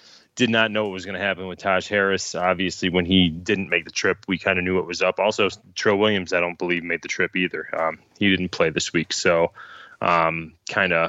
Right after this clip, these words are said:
hoping that's not a situation where when he came in last week, he, like –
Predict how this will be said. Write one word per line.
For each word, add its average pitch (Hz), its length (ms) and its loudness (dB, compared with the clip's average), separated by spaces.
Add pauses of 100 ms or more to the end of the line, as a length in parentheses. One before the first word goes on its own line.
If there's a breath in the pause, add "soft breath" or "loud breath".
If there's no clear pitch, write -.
(100)
hoping 92 300 -2
that's 87 180 -2
not 92 80 0
a 87 40 -2
situation 90 640 -2
where 90 160 4
when 92 140 2
he 92 40 0
came 101 240 0
in 90 140 0
last 95 580 0
week, 92 240 -4
he, 87 380 -4
like – 85 400 -2